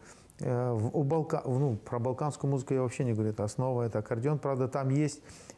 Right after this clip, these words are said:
э, аккорде-, эм, эм, аккордированный баян, как бы на основе баяна, как бы с, э,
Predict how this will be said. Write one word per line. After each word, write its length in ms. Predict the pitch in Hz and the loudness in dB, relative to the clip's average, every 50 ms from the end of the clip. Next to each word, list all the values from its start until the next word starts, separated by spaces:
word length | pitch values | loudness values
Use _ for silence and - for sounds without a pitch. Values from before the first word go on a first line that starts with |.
| - - | -8 -2
э, 540 | 131 120 120 120 117 117 123 120 117 117 - | 0 0 2 2 2 2 0 0 0 -2 -2
аккорде-, 500 | - 127 117 - 135 123 127 139 139 139 - | -4 -4 -2 0 0 2 2 2 2 2 2
эм, 540 | - 131 123 127 123 123 123 120 123 123 - | 0 2 2 2 0 0 -2 -2 -2 -4 -4
эм, 680 | - 147 151 - - 113 120 117 - - - - - | -4 -4 -4 -4 -2 -2 -2 -4 -4 -6 -6 -6 -4
аккордированный 760 | - - 113 - - 127 127 120 127 143 151 143 139 135 127 123 | -2 -4 -2 -2 -2 -2 0 0 2 2 2 2 2 2 2 2
баян, 500 | 110 131 127 127 147 156 135 107 101 95 - - - - - - - - - - - - - - | 2 2 2 2 2 2 0 0 -2 -4 -8 -14 -20 -20 -20 -20 -20 -20 -20 -20 -20 -20 -20 -8
как 220 | - - 127 120 113 | -4 -2 -2 0 0
бы 100 | 123 123 | 2 2
на 160 | 120 123 120 | 2 2 2
основе 400 | 117 107 - 156 151 143 127 127 | 0 0 0 0 2 2 2 2
баяна, 540 | 113 110 127 127 135 156 185 208 208 196 180 | 2 2 2 2 2 2 4 4 4 4 4
как 220 | 160 - 160 139 135 | 2 0 -2 -2 -2
бы 80 | 127 | -2
с, 280 | 117 - - - - - | -2 -2 -4 -4 -4 0
э, 640 | 135 131 127 123 120 120 120 127 127 127 120 113 | 0 2 4 4 4 4 2 2 0 0 -2 -2